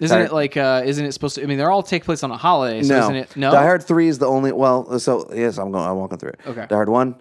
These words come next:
Speaker 2: Christmas. Die Hard Two, Christmas. Die Hard Three, middle of the summer. Very unspecific. Die Hard Four, Independence Day.
Speaker 1: Ah, yeah, that's right.
Speaker 2: Back in, in line with everything. Uh, Die Hard Five,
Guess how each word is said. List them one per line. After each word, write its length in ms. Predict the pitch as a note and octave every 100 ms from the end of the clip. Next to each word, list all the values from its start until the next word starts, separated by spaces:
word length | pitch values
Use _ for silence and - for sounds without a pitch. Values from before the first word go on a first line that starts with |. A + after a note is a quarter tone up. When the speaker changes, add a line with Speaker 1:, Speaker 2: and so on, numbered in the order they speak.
| _
Speaker 2:
Christmas. 380 | G#2+ G2+ G2+ -
Die 120 | -
Hard 140 | F#2
Two, 240 | F2+ B2 A2 _ -
Christmas. 400 | G#2+ G#2 G2 - - _
Die 80 | -
Hard 160 | G#2 F#2+
Three, 280 | A#2+ A#2+ A#2
middle 200 | A2 G#2+
of 40 | G2
the 60 |
summer. 400 | - B2 B2 A#2+ _ - - -
Very 160 | G#2+ G2+
unspecific. 680 | F#2+ F#2+ - - - A2+ - - - - -
Die 100 | B2+
Hard 220 | A2+ G#2
Four, 480 | - D3+ C#3+ C3+ C3 _ -
Independence 460 | A2+ G#2+ D#3 B2+
Day. 320 | - F2+ G#2+ - _ -
Speaker 1:
Ah, 220 | E3 E3
yeah, 160 | C#3 C3
that's 140 | -
right. 200 | B2+ A2 _ _ _
Speaker 2:
Back 180 | G#2 G2+
in, 140 | G2+ F#2+
in 200 | G2 G2
line 160 | F#2+
with 160 | F#2+ G2+
everything. 500 | F#2+ F#2 F#2 G2 G2+ - - -
Uh, 300 | G#2+ G#2 G2+
Die 100 | A#2+
Hard 200 | A2+ -
Five, 420 | C3+ B2+ B2